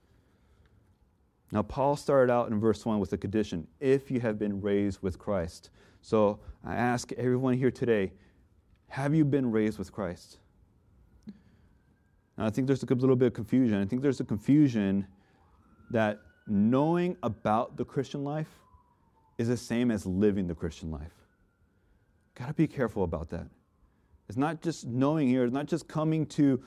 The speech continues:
to C B C. It's not even just reading your Bible.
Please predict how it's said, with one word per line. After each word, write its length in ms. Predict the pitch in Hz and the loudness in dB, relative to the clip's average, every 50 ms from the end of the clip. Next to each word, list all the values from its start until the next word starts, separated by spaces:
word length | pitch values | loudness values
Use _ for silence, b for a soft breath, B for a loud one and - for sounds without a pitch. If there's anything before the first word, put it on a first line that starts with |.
| B B B B B | B B B B B
to 120 | - 143 | -4 -4
C 220 | 123 - - 160 160 | -2 2 2 2 4
B 120 | 151 147 | 4 4
C. 480 | 131 - - 160 165 131 117 123 123 120 - - - - _ _ _ _ _ _ _ _ - | 2 2 0 2 4 4 4 4 2 -2 -6 -20 -20 -20 _ _ _ _ _ _ _ _ -12
It's 100 | - - | -6 -2
not 80 | 165 175 | 0 2
even 120 | 185 180 | 2 2
just 180 | - 165 135 127 | 0 0 0 2
reading 240 | 131 139 143 147 | 4 4 4 4
your 100 | 143 123 | 2 0
Bible. 540 | 107 - 123 131 131 110 104 98 101 - - | 0 0 0 0 2 2 0 0 -2 -4 -8